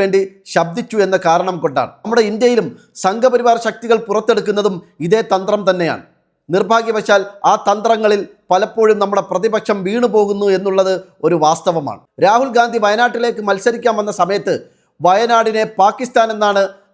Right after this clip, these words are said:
അമിത്ഷാ അടക്കമുള്ള ബി ജെ പിയുടെ നേതാക്കൾ വിശേഷിപ്പിച്ചത്. ഒരു വേള സംഘപരിവാറിൻ്റെ അത്തരം വ്യാജ പ്രചരണങ്ങളിൽ ഭയപ്പെടുകയോ കീഴടങ്ങുകയോ ചെയ്യുന്ന സാഹചര്യം പോലും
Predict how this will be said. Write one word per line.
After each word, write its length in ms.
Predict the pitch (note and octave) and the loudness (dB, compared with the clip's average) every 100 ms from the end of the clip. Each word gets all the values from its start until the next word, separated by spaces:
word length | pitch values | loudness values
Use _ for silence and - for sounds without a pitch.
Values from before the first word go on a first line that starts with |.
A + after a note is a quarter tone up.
| D#3+ | -2
അമിത്ഷാ 380 | G3 A#3 - A3 | -2 -2 0 2
അടക്കമുള്ള 420 | G3+ A3 A3+ G#3 G3 | 2 0 -4 -2 -2
ബി 100 | F3+ G3 | -2 -2
ജെ 80 | G#3 - | -2 0
പിയുടെ 200 | G3 F#3+ | 0 0
നേതാക്കൾ 380 | F3+ G3 F#3+ F#3 D3+ | 0 0 0 -4 -6
വിശേഷിപ്പിച്ചത്. 580 | F#3+ F#3 F3 C#3+ C3 A2 _ - | -8 -8 -10 -12 -12 -12 _ 0
ഒരു 100 | G#3+ A#3+ | 2 4
വേള 120 | A#3 A3+ | 4 2
സംഘപരിവാറിൻ്റെ 680 | G3+ A3+ A#3+ A3+ G#3+ G#3 G#3 G3+ - D3+ | -2 0 0 2 2 2 -2 -4 -4 -4
അത്തരം 280 | - A3+ A3+ | 0 0 2
വ്യാജ 220 | G3 A3 B3 - | 2 2 0 -2
പ്രചരണങ്ങളിൽ 540 | G3 G#3 G#3 G#3 F#3+ - _ _ F3+ | -2 -2 0 0 -2 -4 _ _ 0
ഭയപ്പെടുകയോ 640 | G#3+ B3 A#3+ A3 G#3+ A3 G#3+ G#3+ | 0 2 0 2 2 2 0 -4
കീഴടങ്ങുകയോ 520 | B3+ B3 A3+ A3+ G#3+ | -2 0 0 -2 -2
ചെയ്യുന്ന 240 | G#3+ G#3+ G#3 | -2 -4 -2
സാഹചര്യം 500 | F#3+ G3 G#3 G#3+ G#3+ F#3+ | 0 2 0 0 -2 0
പോലും 200 | G3 | -2